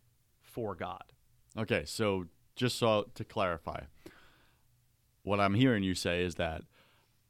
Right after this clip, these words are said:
Speaker 2: holiness is how I am acting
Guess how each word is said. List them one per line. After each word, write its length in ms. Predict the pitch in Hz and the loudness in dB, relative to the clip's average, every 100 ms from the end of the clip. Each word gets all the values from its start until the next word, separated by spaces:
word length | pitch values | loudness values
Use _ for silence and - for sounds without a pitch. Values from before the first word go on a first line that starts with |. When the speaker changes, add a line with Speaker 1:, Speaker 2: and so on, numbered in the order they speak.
| - | -18
Speaker 2:
holiness 580 | - 120 123 113 107 92 | -2 0 2 2 2 -2
is 640 | 107 98 92 92 82 - - _ _ _ _ _ _ - | -2 0 0 -2 -4 -10 -14 _ _ _ _ _ _ -14
how 360 | - 117 127 | -2 2 4
I 140 | 131 123 | 4 2
am 220 | 104 98 | 0 -2
acting 680 | - 107 107 - 85 82 80 | 0 0 0 -4 -8 -8 -12